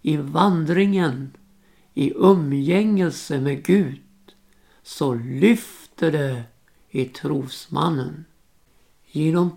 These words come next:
tron tog Gud honom bort för att han icke skulle se döden. Och man såg honom icke mer, ty Gud tog honom bort.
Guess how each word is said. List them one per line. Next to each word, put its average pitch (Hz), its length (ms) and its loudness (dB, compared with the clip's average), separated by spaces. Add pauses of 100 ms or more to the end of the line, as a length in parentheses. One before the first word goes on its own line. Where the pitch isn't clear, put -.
(180)
tron 147 720 0 (340)
tog - 320 -4
Gud 220 440 4
honom 185 420 0
bort - 1040 -4 (580)
för - 120 -4
att 135 120 -2
han 151 140 -2
icke 165 280 0
skulle 165 380 -2
se 160 460 -2
döden. 165 760 2 (680)
Och - 320 -8
man 156 180 2
såg 214 720 2
honom 208 220 0
icke 196 280 0
mer, 175 480 2 (440)
ty 135 220 -4 (100)
Gud 196 760 2 (280)
tog 147 300 -4
honom 139 580 -6
bort. 185 320 0